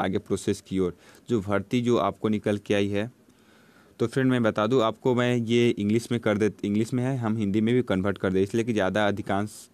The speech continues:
दोस्तों को हिंदी अच्छी तरह से प्रोसीड हो सकती है। तो आपको यहाँ अब दिख रहा होगा हिंदी में, मैं बता दूं आपको वन रक्षक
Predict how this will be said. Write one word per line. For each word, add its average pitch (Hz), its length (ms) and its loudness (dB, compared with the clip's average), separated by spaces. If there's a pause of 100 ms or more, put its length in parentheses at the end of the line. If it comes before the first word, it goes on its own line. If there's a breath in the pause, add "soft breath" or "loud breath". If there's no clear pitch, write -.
(120)
दोस्तों 104 340 -6
को 120 140 -2
हिंदी 110 480 -2
अच्छी 107 260 -4
तरह 98 200 -2
से 139 180 -6 (340 loud breath)
प्रोसीड 117 400 0
हो 104 120 0
सकती 90 340 -4
है। 90 180 -8 (380 soft breath)
तो - 60 -10
आपको 98 340 -2
यहाँ 117 240 0
अब 104 80 0
दिख 98 280 -4
रहा 117 80 2
होगा 113 220 2
हिंदी 104 320 0
में, 110 120 0
मैं 104 160 0
बता 101 260 0
दूं 117 180 2
आपको 110 340 -2
वन 107 280 -2
रक्षक 98 420 -4